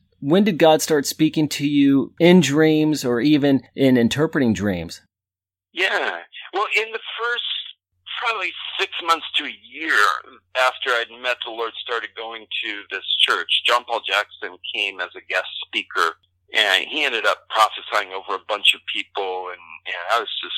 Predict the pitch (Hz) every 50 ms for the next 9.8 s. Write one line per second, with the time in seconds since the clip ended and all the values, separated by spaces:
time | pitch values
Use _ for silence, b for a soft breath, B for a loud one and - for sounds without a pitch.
0 | - - 101 104 107 98 - - 82 - - - - 107 107 117 110 90 85 -
1 | - - 104 92 87 131 135 127 - - 120 120 - - 135 120 107 104 101 -
2 | - 113 104 98 92 85 - - _ _ _ _ - - - 175 139 107 - -
3 | - - 92 90 - - 95 92 101 98 87 - - 110 101 87 87 87 - 85
4 | - - _ _ - - 127 107 - - 123 180 202 170 127 107 - 110 92 90
5 | - - - - 151 120 - - - 104 104 - 185 190 - - - 120 110 -
6 | - 113 101 92 87 78 64 - - - 107 117 117 117 117 110 110 113 107 -
7 | - 92 90 90 90 - 117 117 110 107 113 113 107 107 107 101 - 98 110 131
8 | - - 135 113 98 98 123 160 156 117 95 95 92 95 98 98 98 87 - -
9 | 120 127 - - - 113 127 131 _ - - - - - - -